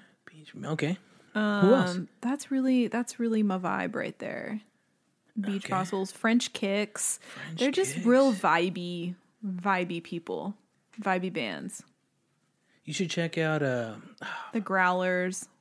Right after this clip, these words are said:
Speaker 1: Growlers. You should check out
Speaker 2: Yeah.
Speaker 1: Blood Pumps. We're gonna have Buddy on
Speaker 2: Okay,
Speaker 1: next week.
Speaker 2: Blood
Speaker 1: Blood Pumps.
Speaker 2: Pumps.
Speaker 1: If you go on, yeah, it's, it, it's hard to find on YouTube, uh, but
Speaker 2: Okay.
Speaker 1: wherever you search, you'll, you'll find it. Blood Pumps.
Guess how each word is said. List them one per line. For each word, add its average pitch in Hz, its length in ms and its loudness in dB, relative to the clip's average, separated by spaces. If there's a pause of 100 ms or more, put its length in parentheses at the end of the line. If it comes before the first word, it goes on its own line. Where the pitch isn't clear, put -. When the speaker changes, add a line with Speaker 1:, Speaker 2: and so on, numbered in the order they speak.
(140)
Speaker 1:
Growlers. 127 540 -6
You 160 80 2
should 190 140 -2
check 196 160 2
out 180 160 2
Speaker 2:
Yeah. 190 40 -6
Speaker 1:
Blood 170 380 0
Pumps. - 540 -10
We're 139 100 -4
gonna 170 140 2
have 160 420 0
Buddy 156 260 4
on 151 180 2
Speaker 2:
Okay, 143 40 -2
Speaker 1:
next 147 280 -2
week. 160 200 2
Speaker 2:
Blood 107 160 -6
Speaker 1:
Blood 143 260 0
Pumps. 110 280 -10
Speaker 2:
Pumps. - 340 -18
Speaker 1:
If 151 140 2
you 185 80 4
go 208 180 6
on, 185 380 8
yeah, 160 320 0
it's, 170 180 2
it, 170 220 2
it's 170 180 2
hard 220 200 6
to 202 40 6
find 165 300 4
on 131 120 4
YouTube, 131 480 0 (120)
uh, 135 160 0
but 143 100 0
Speaker 2:
Okay. 135 60 4
Speaker 1:
wherever 165 360 4
you 139 80 4
search, 131 320 0
you'll, 135 160 2
you'll 156 140 4
find 123 320 -2
it. 120 100 -10
Blood 127 280 0
Pumps. 117 260 -4